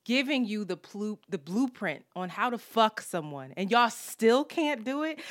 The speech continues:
Like, I was <laughs> so angry. There were so many parts where I was like,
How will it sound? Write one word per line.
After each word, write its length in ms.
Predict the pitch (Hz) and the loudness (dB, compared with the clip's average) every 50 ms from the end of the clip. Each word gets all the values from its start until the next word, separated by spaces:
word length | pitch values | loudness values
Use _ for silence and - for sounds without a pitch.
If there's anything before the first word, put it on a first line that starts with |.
| - - | -4 2
Like, 140 | 233 247 247 240 | 2 4 8 10
I 180 | 262 302 349 381 | 10 10 10 10
was 200 | 392 440 415 - | 6 4 2 0
<laughs> 160 | - 392 - - | -4 -8 -10 -10
so 760 | - - - - - 330 277 269 285 294 302 330 339 339 349 - - - - - - - - _ - | -6 -4 0 6 8 10 10 10 8 6 4 2 0 -4 -4 -6 -10 -20 -20 -20 -20 -20 -18 _ 4
angry. 460 | 233 269 285 294 240 226 214 196 175 - _ _ _ | 6 6 6 6 2 -2 -4 -6 -6 -8 _ _ _
There 160 | - 269 339 370 | -2 0 0 2
were 140 | 392 427 | 2 0
so 520 | - - - - - - - 247 247 269 285 | -2 -2 -6 -10 -2 4 6 6 8 6 6
many 300 | 294 320 320 311 302 285 | 4 4 4 4 4 0
parts 500 | - - - 285 262 214 147 - - - | -2 2 4 6 6 6 4 0 -4 -2
where 120 | 214 208 | 2 6
I 100 | 208 220 | 6 6
was 180 | 214 214 214 196 | 6 4 2 0
like, 240 | 208 175 170 - | 0 0 0 0